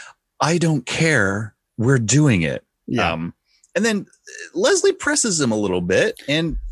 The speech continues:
Speaker 1: Ron's a little irritated at this, but basically this is, this is Ron thematically, right? This is, he cares about the people's right to consume what they want, you know,
Speaker 2: That's right.
Speaker 1: ultimately valuing, uh, personal freedom over, over
Speaker 2: Yeah.
Speaker 1: public safety. So,
Speaker 2: Of course.
Speaker 1: uh, okay.
Speaker 2: Where,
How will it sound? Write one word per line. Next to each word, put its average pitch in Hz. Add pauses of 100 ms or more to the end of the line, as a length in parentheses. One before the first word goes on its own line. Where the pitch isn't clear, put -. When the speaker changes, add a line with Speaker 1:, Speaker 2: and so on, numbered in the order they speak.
(140)
Speaker 1:
Ron's 202
a 190
little 190
irritated 143
at 117
this, 117
but 135
basically 156
this 117
is, 123
this 143
is 113
Ron 104
thematically, 80
right? 76
This 92
is, 92 (580)
he 175
cares 160
about 117
the -
people's 117
right 95
to -
consume 98
what 87
they 85
want, 82
you 85
know, 82
Speaker 2:
That's 87
right. 85
Speaker 1:
ultimately 98
valuing, 92 (360)
uh, 78 (280)
personal 107
freedom 107
over, 95
over 98
Speaker 2:
Yeah. -
Speaker 1:
public 95
safety. -
So, 107
Speaker 2:
Of 104
course. -
Speaker 1:
uh, -
okay. 101
Speaker 2:
Where, 92